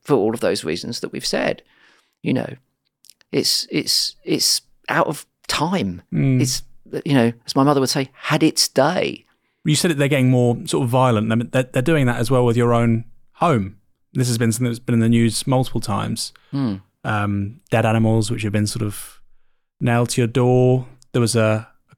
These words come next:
Speaker 2: car explosion, I believe, outside your front gate. This is in the New Forest.
Speaker 1: Yep.
Speaker 2: How's that made you feel?
Speaker 1: More determined.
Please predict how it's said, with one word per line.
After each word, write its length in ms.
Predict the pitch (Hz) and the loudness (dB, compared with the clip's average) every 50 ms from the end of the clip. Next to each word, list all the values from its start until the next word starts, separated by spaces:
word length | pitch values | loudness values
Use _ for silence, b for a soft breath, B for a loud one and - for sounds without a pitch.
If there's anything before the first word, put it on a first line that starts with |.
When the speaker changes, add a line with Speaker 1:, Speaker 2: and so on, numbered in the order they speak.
| _ - | _ -12
Speaker 2:
car 360 | - - 156 180 185 190 202 | -6 -2 0 2 2 2 2
explosion, 500 | 202 175 - - 196 196 202 196 190 226 | 0 -2 -2 0 0 2 2 2 2 2
I 80 | 226 214 | 0 0
believe, 380 | 196 208 202 226 240 247 - _ _ _ _ - | -2 -2 -4 -4 -4 -6 -10 _ _ _ _ -8
outside 400 | - 160 - - - 156 151 139 | -8 -4 -2 0 2 2 2 2
your 240 | 151 147 143 143 139 | 4 4 4 4 2
front 280 | 143 - 165 156 151 143 | 0 0 -2 0 0 2
gate. 280 | 160 160 170 175 185 | 2 2 2 2 0
This 80 | 165 147 | -2 -2
is 120 | 147 143 | -2 0
in 80 | 147 147 | 0 0
the 60 | 143 | 0
New 140 | 147 151 151 | 0 0 -2
Forest. 440 | - - 151 165 180 175 - - - | -2 -2 -2 -2 -2 -4 -6 -6 -2
Speaker 1:
Yep. 200 | 147 123 - b b b b b b b b b _ _ - | -2 -2 -2 b b b b b b b b b _ _ 0
Speaker 2:
How's 160 | 220 240 233 | 0 0 2
that 80 | 277 233 | 2 2
made 120 | 220 202 | 4 4
you 60 | 190 175 | 2 2
feel? 400 | - 269 294 226 113 101 - - - - _ _ | 0 0 0 0 0 0 -4 -8 -20 -20 _ _
Speaker 1:
More 220 | - 98 98 - - | -6 -2 -2 0 -2
determined. 640 | 117 - - - 101 98 98 113 123 135 139 - | -2 -2 0 0 2 2 4 2 2 0 -2 -8